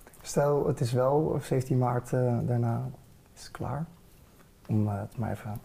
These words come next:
kort te zeggen. Waar bent u dan het meest trots op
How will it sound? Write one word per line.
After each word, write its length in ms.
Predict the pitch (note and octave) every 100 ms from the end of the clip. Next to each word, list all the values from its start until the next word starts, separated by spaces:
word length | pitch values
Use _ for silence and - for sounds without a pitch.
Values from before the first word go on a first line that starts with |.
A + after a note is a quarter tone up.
| - -
kort 160 | B2+
te 80 | -
zeggen. 320 | C3 A#2 C3 - - - - - - -
Waar 260 | C3+ D#3 E3 - - - -
bent 180 | B2+
u 40 | B2
dan 100 | A#2+
het 80 | B2
meest 300 | A#2+ A#2 -
trots 260 | - G#2+
op 160 | - -